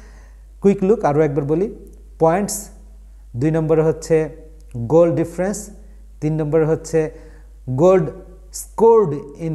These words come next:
group stages, কে কত গোল করেছে সেইটা তিন নম্বরে দেখা হবে, চার নম্বরে দেখা হবে head to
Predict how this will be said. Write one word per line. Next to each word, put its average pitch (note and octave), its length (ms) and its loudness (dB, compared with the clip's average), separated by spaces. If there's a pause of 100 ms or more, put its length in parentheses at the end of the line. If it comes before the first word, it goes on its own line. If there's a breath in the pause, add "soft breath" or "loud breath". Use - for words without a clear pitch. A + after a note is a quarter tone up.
(120)
group E3+ 160 0 (120)
stages, D#3+ 440 -2 (180)
কে F3 80 0 (140)
কত D#3+ 120 -2 (140)
গোল D#3 120 2 (100)
করেছে C#3+ 280 -6 (100)
সেইটা D3+ 220 -4 (120)
তিন D#3 180 -6
নম্বরে D#3 340 -4
দেখা D3 220 -6
হবে, E3+ 120 -6 (120)
চার D3 200 -4
নম্বরে D3+ 300 -6
দেখা C#3+ 200 -6
হবে C#3+ 200 -4
head D#3 140 0 (120)
to F3 60 2